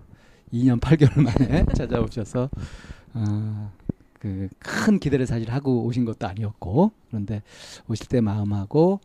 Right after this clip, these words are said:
막상 이제 상담을 하시면서 또 하고 나서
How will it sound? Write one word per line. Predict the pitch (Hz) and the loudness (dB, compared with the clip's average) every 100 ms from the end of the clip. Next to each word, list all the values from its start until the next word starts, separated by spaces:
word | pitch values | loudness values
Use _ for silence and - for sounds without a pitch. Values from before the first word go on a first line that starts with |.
| - | -10
막상 | 104 104 - 104 101 | -10 -10 -6 -6 -6
이제 | 104 | -10
상담을 | - 127 120 104 98 | -8 -8 -6 -10 -12
하시면서 | - 107 101 123 | -12 -12 -10 -12
또 | - | -16
하고 | 113 - | -16 -12
나서 | 113 92 - - | -12 -12 -16 -16